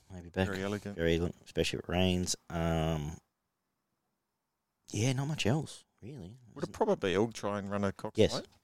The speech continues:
Speaker 1: Uh, would you back Probability? Probably. I'd back Probability eight bucks.
Speaker 2: Be a chance.
Speaker 1: Yeah. Eight bucks, I'd probably back Probability. There's nothing else around, is there?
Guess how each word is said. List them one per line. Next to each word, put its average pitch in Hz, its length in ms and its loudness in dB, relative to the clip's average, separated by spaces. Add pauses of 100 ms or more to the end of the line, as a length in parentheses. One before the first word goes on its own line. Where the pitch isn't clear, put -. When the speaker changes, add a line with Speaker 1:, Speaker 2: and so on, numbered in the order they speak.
(120)
Speaker 1:
Uh, 95 180 4
would 98 140 -2
you 95 80 -12
back 98 180 4
Probability? 113 440 2 (540)
Probably. - 400 -4 (580)
I'd 101 80 -4
back 85 180 2
Probability 82 420 2
eight 82 100 -2
bucks. - 360 -2 (460)
Speaker 2:
Be 131 120 0
a - 40 -2
chance. 123 500 -2 (220)
Speaker 1:
Yeah. 95 220 -4 (680)
Eight 98 140 6
bucks, 90 280 2
I'd 80 180 0
probably 85 340 -2 (920)
back - 260 2 (220)
Probability. 92 880 4 (840)
There's 117 140 -16
nothing 160 220 -2
else - 140 0
around, 123 280 0
is 156 100 -4
there? 101 160 -6